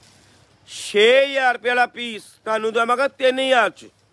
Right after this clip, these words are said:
ਬਹੁਤ ਪਿਆਰੇ ਪਿਆਰੇ ਵਰਕ ਆ ਜੀ। ਹੁਣ ਲਾਈਟ ਰੰਗਾਂ ਦਾ ਬਹੁਤ ਫੈਸ਼ਨ ਆ। ਕਰਵਾ ਚੌਥ ਆ ਕੇ ਹੁਣ ਲਾਈਟ ਰੰਗ ਵੀ ਕਾਫੀ ਡਿਮਾਂਡ ਦੇ ਵਿੱਚ ਆ ਜੀ।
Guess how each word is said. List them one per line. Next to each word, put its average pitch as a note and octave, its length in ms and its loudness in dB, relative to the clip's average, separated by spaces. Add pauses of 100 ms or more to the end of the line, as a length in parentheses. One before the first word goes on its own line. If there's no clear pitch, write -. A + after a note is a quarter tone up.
(2750)
ਬਹੁਤ C4+ 420 2
ਪਿਆਰੇ A3+ 380 0
ਪਿਆਰੇ G#3 260 -4
ਵਰਕ F3+ 320 -4
ਆ D#3 80 -2
ਜੀ। F3 280 -6 (3250)
ਹੁਣ G#3 280 -2
ਲਾਈਟ G3 300 0
ਰੰਗਾਂ A3+ 220 -2
ਦਾ A#3+ 80 0
ਬਹੁਤ G#3+ 280 -2
ਫੈਸ਼ਨ A3+ 380 0
ਆ। A#3+ 180 0 (680)
ਕਰਵਾ G#3+ 400 2
ਚੌਥ G#3+ 220 -2
ਆ G#3+ 100 2
ਕੇ A3+ 120 0
ਹੁਣ A3+ 180 0
ਲਾਈਟ G3+ 260 2
ਰੰਗ A3+ 180 0
ਵੀ A#3 100 -4
ਕਾਫੀ B3 540 -2
ਡਿਮਾਂਡ G3 500 -2
ਦੇ G3 140 -2
ਵਿੱਚ F3+ 260 -6
ਆ D#3+ 80 -4
ਜੀ। E3+ 200 -2